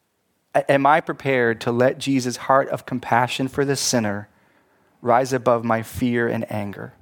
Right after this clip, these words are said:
at what is happening in our culture? Am,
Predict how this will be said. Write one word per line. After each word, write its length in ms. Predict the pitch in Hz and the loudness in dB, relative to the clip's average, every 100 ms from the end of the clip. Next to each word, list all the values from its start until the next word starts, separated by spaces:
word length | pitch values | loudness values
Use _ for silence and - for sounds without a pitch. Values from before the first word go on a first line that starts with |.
| _ _ _ _ _ | _ _ _ _ _
at 140 | 101 120 | -10 -6
what 120 | 113 | -6
is 100 | 110 | 0
happening 400 | 101 98 113 104 | -2 0 -6 -6
in 40 | |
our 80 | 104 | -10
culture? 460 | - - - - - _ _ _ _ _ _ _ _ _ _ _ _ _ _ _ _ _ | -10 -14 -14 -20 -20 _ _ _ _ _ _ _ _ _ _ _ _ _ _ _ _ _
Am, 140 | - | -6